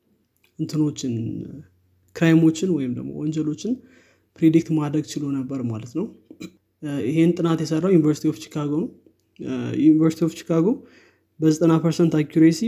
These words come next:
በአንድ ሳምንት ውስጥ የሚካሄዱ ወንጀሎችን ፕሪዲክት ማድረግ ችሏል።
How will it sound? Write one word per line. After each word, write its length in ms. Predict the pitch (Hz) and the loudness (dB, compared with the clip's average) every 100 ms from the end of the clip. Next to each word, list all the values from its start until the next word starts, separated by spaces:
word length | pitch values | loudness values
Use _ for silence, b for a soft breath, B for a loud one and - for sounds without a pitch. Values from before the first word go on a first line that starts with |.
| 190 | -4
በአንድ 320 | 151 156 156 156 | -2 2 4 2
ሳምንት 460 | - 160 160 156 - | 2 6 6 6 2
ውስጥ 260 | 170 196 - - - | -2 -2 -6 -12 -2
የሚካሄዱ 600 | 160 156 160 - 160 151 | 0 2 0 -2 0 2
ወንጀሎችን 600 | 151 151 151 151 151 208 254 b b b _ | 2 2 2 2 0 -4 -4 b b b _
ፕሪዲክት 320 | - 151 143 139 | -2 0 0 -4
ማድረግ 300 | 131 123 127 | -4 -6 -8
ችሏል። 300 | - - 196 | -12 -12 -12